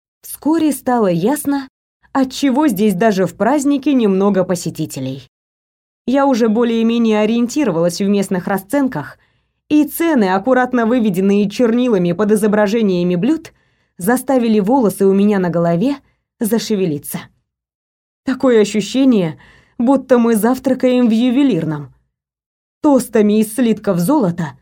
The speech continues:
с бриллиантовой прослойкой. "Определилась?"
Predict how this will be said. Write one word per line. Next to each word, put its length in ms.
с 140
бриллиантовой 720
прослойкой. 720
"Определилась?" 880